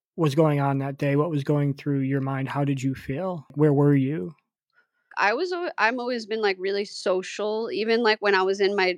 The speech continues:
Speaker 2: drug ad-, my active drug addiction, I wasn't really, like, a loner user. I didn't, like, isolate. I just, I was the kind of person that I was, like, I had to have people around me at all times.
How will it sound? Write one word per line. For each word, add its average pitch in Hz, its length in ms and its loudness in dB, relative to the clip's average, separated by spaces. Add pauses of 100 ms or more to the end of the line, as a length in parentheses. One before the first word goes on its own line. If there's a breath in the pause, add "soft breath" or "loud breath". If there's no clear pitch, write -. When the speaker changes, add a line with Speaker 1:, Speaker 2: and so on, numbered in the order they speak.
Speaker 2:
drug 175 320 -6
ad-, 190 200 -14
my 160 140 -2
active 170 380 -4
drug 165 220 -4
addiction, 202 420 -4
I 175 100 0
wasn't 226 300 0
really, 254 180 -4
like, 190 200 4
a 160 80 -6
loner 170 480 -2
user. 196 560 -2
I 170 80 4
didn't, 170 200 -2
like, 170 220 0
isolate. 170 640 0
I 160 100 2
just, 175 260 -4 (260)
I 180 100 4
was 196 140 2
the 214 60 -2
kind 214 200 4
of 403 60 2
person 196 360 0
that 165 120 2
I 165 80 4
was, 170 160 -2
like, 156 280 0
I 175 100 2
had 180 140 2
to 185 60 -6
have 190 140 -2
people 190 260 -6
around 180 200 -2
me 165 100 -2
at 156 80 -6
all 156 220 -4
times. 185 680 -4